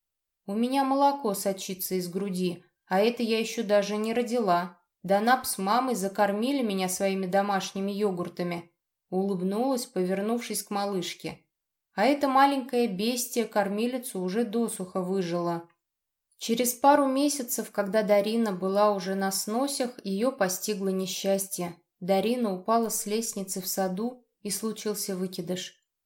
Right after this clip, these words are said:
В тот вечер шейх разнес сад в щепки. Он крушил все вокруг, пока его жена сидела у окна и наблюдала за казнью ни в чем не повинных цветов и деревьев. А Данаб со Светланой плакали у ног своей дочери.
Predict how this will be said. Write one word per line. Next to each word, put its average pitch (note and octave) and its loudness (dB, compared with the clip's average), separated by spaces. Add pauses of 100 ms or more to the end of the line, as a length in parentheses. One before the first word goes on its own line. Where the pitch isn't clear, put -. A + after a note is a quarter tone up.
(480)
В - -20
тот G#3 0
вечер A3+ 0
шейх A#3 -2
разнес F#3 -2
сад F#3 -4
в - -12
щепки. F#3 -8 (520)
Он G3+ -2
крушил A3 -2
все A3+ 0
вокруг, G#3 -2
пока F#3 -2
его G3 0
жена G3 -2
сидела G3 -2
у F#3 0
окна G3 -2 (260)
и G3 -6
наблюдала A3+ 4
за G#3+ 2
казнью G#3+ 2
ни G3 -6
в F#3+ -12
чем C#4 0
не A#3 2
повинных G3 0
цветов G3 -4
и F#3 -4
деревьев. F3+ 2 (520)
А F#3+ 0
Данаб A3+ 4
со G#3+ -4
Светланой A#3 0
плакали G3+ 0
у F#3 -2
ног G3+ -2
своей F#3+ 0
дочери. F3+ -4